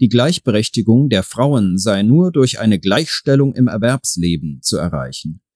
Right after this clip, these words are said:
Dabei werden den Frauen einfach die Maßstäbe der Männer übergestülpt. Tatsächlich haben Frauen schon aus biologischen Gründen eine andere Beziehung zur Erwerbsarbeit,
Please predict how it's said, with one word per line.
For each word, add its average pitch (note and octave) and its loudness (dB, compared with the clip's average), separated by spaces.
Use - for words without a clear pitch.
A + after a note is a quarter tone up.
Dabei D#3+ 0
werden A#2+ 2
den G#2+ 2
Frauen G2 2
einfach A#2 0
die B2+ 4
Maßstäbe A2 2
der A2+ 2
Männer G#2+ 2
übergestülpt. F#2 0
Tatsächlich A#2 0
haben A#2+ 2
Frauen A#2 0
schon B2+ 2
aus A#2+ 0
biologischen C3 4
Gründen A#2 2
eine A2+ 0
andere A#2+ 2
Beziehung A2+ 0
zur G#2+ -4
Erwerbsarbeit, G2 -2